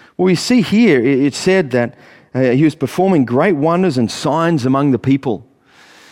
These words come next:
Now, I can't, and I would challenge anyone who can give a theologically perfect answer to this connection,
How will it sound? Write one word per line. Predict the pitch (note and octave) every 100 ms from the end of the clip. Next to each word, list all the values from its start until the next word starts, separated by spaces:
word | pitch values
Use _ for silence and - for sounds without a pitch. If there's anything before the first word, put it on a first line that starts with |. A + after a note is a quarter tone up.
| - -
Now, | D3+ D3+ -
I | D3+ A3
can't, | G3+ C#3+ B2+ -
and | C3
I | D3+
would | D#3+ B2+
challenge | - D3 D3 A#2+ B2
anyone | F3+ A3+ D3 A2
who | A#2+ A#2+
can | B2
give | A#2 G#2+
a | G2+
theologically | - F3+ D#3 D3 B2 B2+ B2+ A2+
perfect | - F3 F3 C#3+
answer | G#2 D#3+ F3 A#2 G2 B2 - - -
to | C#3
this | C3 -
connection, | - A#2+ D#3+ D#3+ C#3 G#2 D3